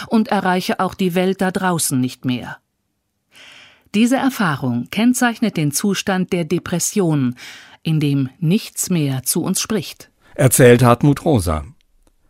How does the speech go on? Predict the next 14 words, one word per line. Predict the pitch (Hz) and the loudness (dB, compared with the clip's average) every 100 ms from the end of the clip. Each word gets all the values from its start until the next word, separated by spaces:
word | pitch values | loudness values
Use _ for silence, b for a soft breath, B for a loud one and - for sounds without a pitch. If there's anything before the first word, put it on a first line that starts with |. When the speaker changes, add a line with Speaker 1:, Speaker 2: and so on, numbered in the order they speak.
| _ _ _ _ - | _ _ _ _ -4
Speaker 2:
Der | 107 | 0
Grundmodus | - 151 139 131 117 113 - | 6 6 8 6 6 4 4
lebendigen | 113 101 120 190 156 113 107 | 2 4 6 6 6 6 6
menschlichen | 98 101 - 95 - 92 | 6 2 0 -2 0 0
Daseins | 98 98 117 117 117 | 2 2 4 2 2
sei | - 117 | 2 2
etwas | 120 - 123 - | 0 -2 -2 0
ganz | 131 123 | 0 0
anderes | - 160 160 107 92 - | 2 6 6 6 4 -2
als | 110 87 | -4 -4
das | 107 98 - | -6 -6 -6
aggressive | 110 - 92 - 113 101 107 | -6 -4 -4 -2 0 -2 -2
Verfügen | 92 104 - - 113 92 82 80 | -4 -6 -2 2 4 2 -2 -2
wollen. | 80 78 73 | -4 -4 -10